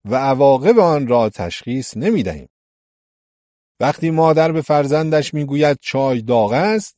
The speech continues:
او احتیاط می‌کند. ولی وقتی به او می‌گویند انفجار اتمی پانزده میلیون درجه حرارت تولید می‌کند، این مسئله برای فرزند قابل فهم نیست.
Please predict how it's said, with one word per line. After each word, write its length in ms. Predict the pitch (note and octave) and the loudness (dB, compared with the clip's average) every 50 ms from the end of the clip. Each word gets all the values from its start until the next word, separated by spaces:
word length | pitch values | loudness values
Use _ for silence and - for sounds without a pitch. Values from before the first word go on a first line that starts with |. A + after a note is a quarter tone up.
| _ _ - | _ _ -8
او 140 | A3+ A#3+ A3+ | -4 0 2
احتیاط 520 | G3+ F#3 F3 - F3 F#3 A3 A3+ - - | 2 2 0 -2 -2 0 0 0 -2 -4
می‌کند. 380 | D#3+ A#2+ - F#2 E2 D#2 C2+ - _ _ _ _ _ _ _ _ _ _ _ | -6 -8 -8 -8 -10 -10 -12 -16 _ _ _ _ _ _ _ _ _ _ _
ولی 180 | F#2+ G#2+ B2+ C#3+ | -4 -2 0 2
وقتی 320 | D3 D3 C#3+ - - E3 | 2 2 2 0 -2 -2
به 60 | D3 C#3+ | 0 0
او 140 | D#3 E3 | 0 0
می‌گویند 640 | D#3+ D#3 D3+ C3+ C#3 C#3+ C#3+ C#3+ C#3 C#3 B2+ A2 - _ - | 0 -2 -4 -4 -2 -2 0 0 0 0 -2 -4 -8 _ -8
انفجار 640 | D3 D3+ D3 - - C#3 B2+ B2+ C#3+ C#3+ D3 C#3+ | -6 -6 -6 -4 -4 -2 0 0 0 0 2 0
اتمی 520 | C#3 C3 C3 A#2+ - C3+ C3 C#3 C#3+ C#3 B2+ | 0 -2 -2 -4 -4 -4 -4 -4 -4 -4 -6
پانزده 720 | - - C3 C3 C3+ C3 C3 B2+ A#2+ A#2+ E3 G#3 G#3 F#3+ | -6 -4 -2 -2 -2 -2 -2 -4 -4 -2 0 0 2 0
میلیون 520 | F3+ F3 E3+ E3 D3+ C#3+ C#3+ D#3 D#3 D3+ | -2 -2 -4 -4 -4 -4 -2 -2 -2 -2
درجه 420 | C3+ C3+ C#3 C#3 C3+ C3 B2 C3+ C#3+ | 0 0 0 0 -2 -2 -2 -2 -4
حرارت 560 | C3+ C3+ B2 B2+ B2 A#2 A#2 A2+ A2+ A2 G2+ _ | -2 -2 -2 -2 0 0 0 0 -2 -4 -4 _
تولید 340 | - G#2 G2+ F#2+ F#2 F2+ E2+ | -6 -6 -6 -6 -8 -10 -10
می‌کند، 520 | F#2+ G2+ - - C3+ D#3 F#3+ G#3+ G#3+ G3+ - _ _ _ _ _ _ _ _ _ _ | -12 -10 -6 -4 -2 0 2 2 0 -2 -6 _ _ _ _ _ _ _ _ _ _
این 260 | G#3+ A#3+ C4 B3 G#3+ | -2 0 0 0 0
مسئله 420 | F3 D#3 C3+ - - B2 A#2+ B2 | 0 -2 -2 -2 -2 -2 0 0
برای 420 | A2 G#2+ G2+ G2 G2 G2 F#2+ F#2 F2 | 0 0 0 2 0 0 0 -4 -6
فرزند 680 | - - E2+ E2 E2 D#2 D#2+ A#2+ E3 F#3+ F#3+ F#3+ F3 | -8 -10 -12 -12 -12 -8 -4 -2 0 0 0 -2 -2
قابل 380 | C#3 G#2 G2+ F#2 E2 E2+ E2 E2+ | -2 -2 -2 -2 -2 -4 -10 -10
فهم 360 | - _ B2+ C3+ C#3+ C3+ A#2+ | -10 _ -6 -6 -4 -4 -6
نیست. 420 | A#2+ E3+ G#3 A3 - - - _ | -4 -4 -4 -4 -6 -8 -14 _